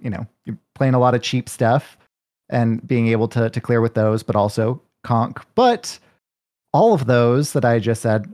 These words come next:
aside from Kotor-, Kotori Lightblade itself, are holy spells, which all discount the Garden's Grace,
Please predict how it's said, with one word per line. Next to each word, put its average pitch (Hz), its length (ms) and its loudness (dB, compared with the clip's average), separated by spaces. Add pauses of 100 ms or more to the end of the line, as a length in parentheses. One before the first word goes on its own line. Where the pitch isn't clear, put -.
aside 95 260 -10
from 110 120 -6
Kotor-, 107 420 -6
Kotori 117 480 -2
Lightblade 113 720 0
itself, 175 420 -4 (680)
are 123 160 2
holy 226 360 0
spells, - 600 -6 (400)
which 131 220 -2
all 196 240 4
discount 139 720 0
the 120 100 -2
Garden's 120 540 0
Grace, - 640 -2